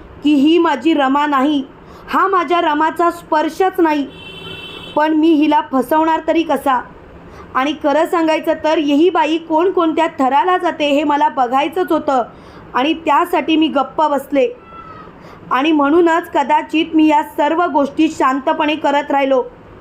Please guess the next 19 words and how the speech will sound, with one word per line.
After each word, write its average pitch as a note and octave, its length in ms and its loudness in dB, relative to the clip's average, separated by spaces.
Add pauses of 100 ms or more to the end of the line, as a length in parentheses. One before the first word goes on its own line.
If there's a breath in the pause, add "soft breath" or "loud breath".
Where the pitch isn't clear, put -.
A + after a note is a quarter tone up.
(460 loud breath)
पण C4 140 0
तुम्हाला D4+ 440 2
जर E4 180 -2
का E4 160 0
असं D4+ 280 0
वाटत F4 360 0
असेल C#4 440 -2
की E4 100 2
मी D4+ 140 2
चुकलोय E4 640 0
तर D#4+ 100 0
नाही, D4 420 2 (840)
मी D4 120 -2
माझ्या D4+ 320 0
रमाच्या D4 460 -2
पाठीशी D#4 640 -4
खंबीरपणे E4+ 600 -2
उभा D#4 260 0
होतो. C#4+ 420 -2